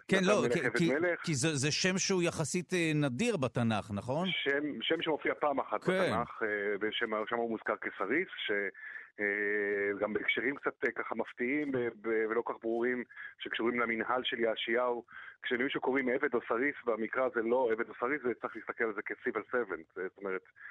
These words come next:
Speaker 2: אדם מאוד בכיר במנהל, אה, של, של הארמון, של המ-, של, של הממלכה, אה, ובטח אם יש לו חותם כזה, ובטח אם גם לא משתמש בשם הפרטי שלו, כלומר, בש-, סליחה, בשם המשפ-, בשם האבא שלו. רוב האנשים היו,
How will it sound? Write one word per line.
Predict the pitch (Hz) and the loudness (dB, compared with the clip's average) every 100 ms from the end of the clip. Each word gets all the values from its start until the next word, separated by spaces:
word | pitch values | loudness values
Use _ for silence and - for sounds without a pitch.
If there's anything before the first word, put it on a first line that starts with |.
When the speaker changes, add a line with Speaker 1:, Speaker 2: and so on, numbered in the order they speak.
| - | -10
Speaker 2:
אדם | 98 104 123 | -2 0 0
מאוד | 120 139 143 | 0 0 -2
בכיר | 120 - 143 | -4 0 0
במנהל, | 127 107 107 104 110 107 107 - - - 101 | 2 0 0 0 0 -2 -4 -10 -18 -14 -2
אה, | 98 98 98 98 98 95 | 0 0 0 0 -2 -2
של, | - 104 | 0 -2
של | 101 107 | 0 0
הארמון, | 98 92 98 113 127 110 95 | 0 0 0 0 0 -2 -4
של | 98 | -6
המ-, | 92 95 | -6 -6
של, | - 92 92 90 | -8 -8 -10 -10
של | 98 | -6
הממלכה, | 92 95 92 - 117 104 _ - - - _ | -4 -2 -4 0 -2 -2 _ -20 -18 -18 _
אה, | 92 95 95 95 95 92 92 92 | -2 0 0 0 0 0 0 -2
ובטח | 98 92 90 113 - | -4 -6 -2 -2 0
אם | 107 | -2
יש | 98 | -2
לו | 104 | -4
חותם | 101 - 113 | -2 -2 -2
כזה, | 143 143 | -4 -4
ובטח | 120 139 135 | -2 -2 0
אם | 135 | -2
גם | 120 | 0
לא | 131 | 0
משתמש | 131 131 131 | -2 -4 -2
בשם | 139 | -2
הפרטי | 131 117 113 | -2 -2 -2
שלו, | 160 139 101 - - - _ | -2 0 -2 -4 -18 -20 _
כלומר, | 107 107 110 107 107 - - - | -2 0 0 0 -2 -6 -20 -6
בש-, | 113 - 120 | -4 -4 -6
סליחה, | 113 120 | -2 0
בשם | 107 123 | 0 0
המשפ-, | 123 - 127 | 0 -2 -2
בשם | 101 107 - | -2 -4 0
האבא | 123 123 143 | 0 0 -2
שלו. | - 95 85 - - - - | -2 -4 -4 -8 -20 -20 0
רוב | 113 135 | 2 2
האנשים | 127 117 139 | 0 0 0
היו, | 123 127 | 0 -2